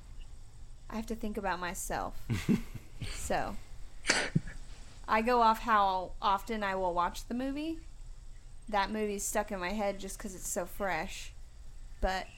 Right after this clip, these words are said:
Speaker 1: I would say Guardian of the Galaxy is my
Speaker 2: Mm.
Speaker 1: first. And then this might be a tie between one and, or two and three. 'Cause
Speaker 2: Okay.
Speaker 1: Age of Ultron is
Speaker 2: Really?
Speaker 1: awesome. I
Speaker 2: Really?
Speaker 1: love that movie. I w-, watched it, like, three times last week. <laughs> So
Speaker 2: Awesome.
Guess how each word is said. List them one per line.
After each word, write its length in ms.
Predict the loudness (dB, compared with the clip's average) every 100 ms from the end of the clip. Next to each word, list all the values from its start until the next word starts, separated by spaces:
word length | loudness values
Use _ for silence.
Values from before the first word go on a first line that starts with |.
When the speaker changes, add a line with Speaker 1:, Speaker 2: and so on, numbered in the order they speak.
| -2
Speaker 1:
I 240 | 2 2
would 180 | 2 -2
say 160 | -4 -2
Guardian 320 | -2 -2 -2
of 60 | -6
the 60 |
Galaxy 360 | -6 -6 -6 -10
is 140 | -10
my 80 | -10
Speaker 2:
Mm. 320 | -4 0 0
Speaker 1:
first. 340 | 0 -4 -10 -12 -14 -14 -14 -12 -12 -10 -10 -8 -8 -8
And 200 | -6 -4
then 160 | -4 -4
this 180 | -2 0
might 320 | 0 0 -2
be 160 | -4 -2
a 140 | -4
tie 440 | -4 -4 -4 -4
between 460 | -4 -8 -8 -8 -6
one 160 | -8 -8
and, 160 | -10 -12 -14 -12 -8
or 120 | -6 -4
two 260 | -2 -2
and 160 | -2 -6
three. 300 | -8 -8 -8 -8 -6
'Cause 240 | 0 0 0
Speaker 2:
Okay. 60 | 0
Speaker 1:
Age 220 | 2 2
of 80 | 2
Ultron 400 | 0 0 -4 -4
is 240 | -6 -8 -10 -10 -8 -4 8
Speaker 2:
Really? 320 | 10 12 10
Speaker 1:
awesome. 320 | 6 2 0 2
I 100 | 6
Speaker 2:
Really? 200 | 10 12
Speaker 1:
love 220 | 12 8
that 180 | 4 2
movie. 400 | -6 -8 -8 -10 -12 -12 -12 -12 -10
I 100 | -4
w-, 200 | -4 -4 0
watched 260 | 2 2 0
it, 60 |
like, 180 | -6 -6
three 180 | -4 -4
times 280 | -2 -4 -4
last 240 | -6 -4
week. 180 | -4 0
<laughs> 80 | 6
So 180 | 10 12
Speaker 2:
Awesome. 400 | 12 10 8